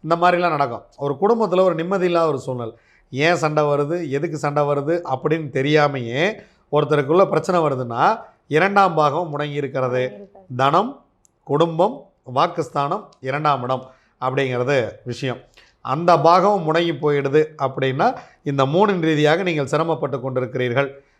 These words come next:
Speaker 1: நீங்க வந்து போலீஸ் ஸ்டேஷன்ல போய் பேசினாலும் சரி, கோர்ட்ல போய் பேசினாலும் சரி, நீங்க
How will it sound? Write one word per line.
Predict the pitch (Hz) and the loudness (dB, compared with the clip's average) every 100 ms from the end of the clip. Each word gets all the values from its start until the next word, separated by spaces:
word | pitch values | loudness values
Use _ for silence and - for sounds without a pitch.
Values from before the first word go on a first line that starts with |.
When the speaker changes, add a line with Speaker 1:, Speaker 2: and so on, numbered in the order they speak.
| _ 135 | _ -6
Speaker 1:
நீங்க | 139 135 143 | -2 0 2
வந்து | 151 151 123 - _ _ - | 4 4 2 -4 _ _ 0
போலீஸ் | 156 156 | 2 2
ஸ்டேஷன்ல | 147 135 139 | 0 0 -2
போய் | 147 127 | -2 0
பேசினாலும் | 143 135 139 135 | -2 -2 -4 0
சரி, | 143 135 | 0 2
கோர்ட்ல | 156 156 143 | 0 2 0
போய் | 139 127 | -2 -2
பேசினாலும் | 135 143 143 135 | -4 -4 -4 -2
சரி, | 139 139 _ _ _ 147 | -4 -6 _ _ _ -2
நீங்க | 156 | 2